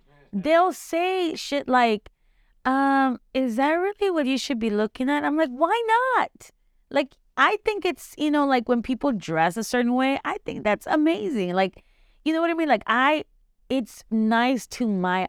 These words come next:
eyes. It's nice to be able to see it. How is that bad? You know? So it's, and it's not necessarily like, "Oh my gosh,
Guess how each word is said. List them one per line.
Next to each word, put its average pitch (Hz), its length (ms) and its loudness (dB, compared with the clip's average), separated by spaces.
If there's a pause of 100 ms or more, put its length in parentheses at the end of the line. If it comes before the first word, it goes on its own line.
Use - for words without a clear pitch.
eyes. 156 640 -4
It's 190 260 -2
nice 185 640 0
to - 180 -4
be 180 160 0
able 175 180 0
to 160 160 -6
see 202 400 -4
it. 127 400 -4 (1500)
How 262 320 2
is 311 120 0
that 269 260 2 (300)
bad? 196 760 -4 (760)
You 220 140 0
know? 214 400 2
So 226 400 2
it's, 233 240 -2 (320)
and 269 160 4
it's 277 240 -2
not 277 400 2 (120)
necessarily 202 1200 0 (100)
like, 165 360 2
"Oh 185 80 -2
my 175 160 0
gosh, 147 340 0